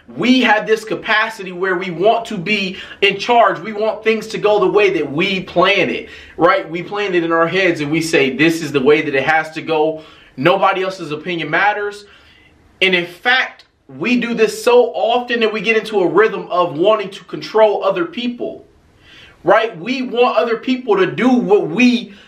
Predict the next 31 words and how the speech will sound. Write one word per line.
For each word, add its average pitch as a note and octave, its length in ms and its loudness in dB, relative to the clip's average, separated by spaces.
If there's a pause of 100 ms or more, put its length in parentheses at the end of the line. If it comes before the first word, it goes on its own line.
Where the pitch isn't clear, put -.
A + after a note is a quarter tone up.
(120)
think B3 320 0
that G3+ 120 -6
they're A3 160 2
supposed A#3 520 -2
to G3 80 -12
do. B3+ 440 -2 (720)
We A#3+ 200 4
have A#3+ 240 2
a G3 140 -4
predetermined, A#3 1080 -2 (720)
um, D3 480 0 (180)
ideology G#3+ 960 0
of, F#3+ 60 0
of, G3 500 -2
of F#3 200 -2
other G#3 220 0
people's F3+ 420 -14
life. G3+ 360 -2 (520)
And F#3 120 0
in F#3 140 0
order A3 540 2 (160)
for F3 280 0
us A#3+ 240 4
to F#3+ 120 -10
be F#3 220 -10
satisfied, A#3 880 -2
for A3 120 0
us A3 120 0
to - 80 -12
be E3+ 140 -8
happy, A3 600 -4